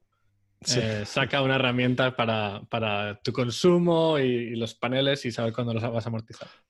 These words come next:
Speaker 1: Se podría hacer. Creo que, creo que hay bastantes y además es un, es un tema complicado, ¿no? Porque,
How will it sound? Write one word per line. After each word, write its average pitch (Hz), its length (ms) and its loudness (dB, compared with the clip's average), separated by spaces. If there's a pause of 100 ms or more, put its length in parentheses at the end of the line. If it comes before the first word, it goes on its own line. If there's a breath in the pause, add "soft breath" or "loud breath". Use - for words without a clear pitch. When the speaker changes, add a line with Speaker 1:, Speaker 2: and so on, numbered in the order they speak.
(220)
Speaker 1:
Se - 180 -2
podría 110 380 4
hacer. 98 260 0
Creo 120 200 2
que, 139 80 -2 (100)
creo 123 180 2
que 147 100 0
hay 127 80 4
bastantes 98 580 -4
y 101 40 0
además 98 360 0
es 98 120 -8
un, 101 240 -2 (280)
es 135 160 0
un 151 100 2
tema 156 220 2
complicado, 104 420 0
¿no? 110 160 0
Porque, 107 560 0